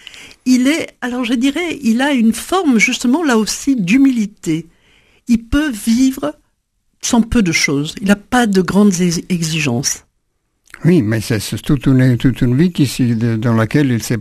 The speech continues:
Speaker 2: il s'est, euh, euh, traité comme ça. Et donc, il, il, il, c'est pas un choix. C'était sa, sa, son éducation euh, obligatoire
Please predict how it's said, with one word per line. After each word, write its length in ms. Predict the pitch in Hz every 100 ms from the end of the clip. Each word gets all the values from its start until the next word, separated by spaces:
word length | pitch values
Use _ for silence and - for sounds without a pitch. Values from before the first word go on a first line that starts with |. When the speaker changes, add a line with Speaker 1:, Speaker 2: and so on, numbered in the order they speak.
| 113
Speaker 2:
il 180 | 113 117
s'est, 140 | - 113
euh, 1040 | 110 110 107 104 101 101 117 117 104 104 101 - - _ _ _
euh, 140 | 143 123 -
traité 340 | 165 - 156
comme 180 | - 127
ça. 260 | - 160 - _ - - -
Et 80 | 117
donc, 280 | 131 143 127
il, 160 | 113
il, 560 | 117 120 117 117 127 117
il, 180 | 117 113
c'est 280 | - - 110
pas 180 | 151
un 180 | 151 151
choix. 380 | 143 - 156 110 -
C'était 580 | - 156 131 131 151 139
sa, 720 | - 123 117 117 113 110 107
sa, 180 | 101 131
son 180 | - 143
éducation 1080 | 143 143 - - 147 143 135 131 127 123 120 - - - - -
euh, 840 | 123 117 113 113 113 110 110 113 123 123
obligatoire 720 | 131 131 135 139 202 185 127